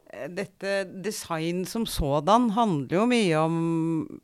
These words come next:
eh, forståelse av mennesket, forståelse av brukeren, hvordan du agerer. Men, men, eh, poenget her er at det er i kritiske situasjoner. Og da blir det helt avgjørende at, eh, dette spiller sammen. Har du,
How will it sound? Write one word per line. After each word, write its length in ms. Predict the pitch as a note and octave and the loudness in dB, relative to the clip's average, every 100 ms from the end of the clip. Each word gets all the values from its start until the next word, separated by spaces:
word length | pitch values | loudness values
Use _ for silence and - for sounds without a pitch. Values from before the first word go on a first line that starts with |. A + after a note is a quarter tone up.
| - | -10
eh, 240 | C3 D#3+ | -4 -4
forståelse 760 | C#3 - E3+ - D3 C3+ C3+ - | -4 -4 -6 -2 0 0 -2 -2
av 120 | D3+ D#3 | 0 2
mennesket, 400 | D#3 C3 - C#3 | 2 -2 -4 -2
forståelse 480 | D#3 - D3+ C3+ - | -2 0 0 0 0
av 140 | D3 | 0
brukeren, 640 | D3 D3+ C3 - C3+ C#3+ C#3 - - - - | 2 2 0 0 0 2 -2 -6 -20 -10 -4
hvordan 320 | D#3+ D#3+ D#3 | 2 2 2
du 80 | D#3+ | 0
agerer. 600 | D#3+ C#3 C3 B2+ D3 C#3 | 0 -2 -2 0 -2 -2
Men, 240 | E3+ E3 D#3+ | -2 0 0
men, 300 | E3+ F3 F3 E3+ - - _ - _ - | 0 0 0 -4 -8 -20 _ -20 _ -14
eh, 80 | - - | -12 -6
poenget 480 | G3 F3 D3+ E3 | 0 0 0 0
her 320 | E3+ D#3+ A3+ A#3 | 2 2 2 2
er 320 | C#3+ D3+ D#3 | 2 2 0
at 200 | D#3+ - | -2 -6
det 400 | F3 D3+ E3 E3+ | -8 -2 2 2
er 320 | - C3 A#2+ | 0 -4 -4
i 140 | C3 D#3 | -4 -4
kritiske 500 | C3+ A#2+ C3 - D#3 | -6 -6 -6 -8 -8
situasjoner. 840 | D#3 D3 F3 F3 E3 G#3+ G#3 - _ _ _ _ _ - | -8 -6 -4 -2 0 0 0 -4 _ _ _ _ _ -8
Og 140 | E3 | -6
da 140 | D3+ D3 | -4 -4
blir 180 | D3 D3+ | -4 -6
det 120 | E3 | -4
helt 280 | C#3+ C#3 - - | -4 -6 -8 -12
avgjørende 760 | A#2+ G#2+ A2 C3+ B2+ D#3 F3+ D#3 - _ - | -8 -6 -6 -2 0 0 0 -4 -6 _ -8
at, 360 | D#3 - - | -8 -8 -8
eh, 420 | E3 D3+ D#3 D3+ D3+ | -2 0 0 -2 -2
dette 380 | D#3 - - C#3+ | -6 -8 -12 -14
spiller 360 | - A#2+ C#3 C#3+ | -12 -8 -8 -6
sammen. 360 | C3 B2+ E3 - - - | -6 -4 -4 -6 -16 -4
Har 140 | F3 | 0
du, 260 | F#3 G#3 G3+ | 2 2 0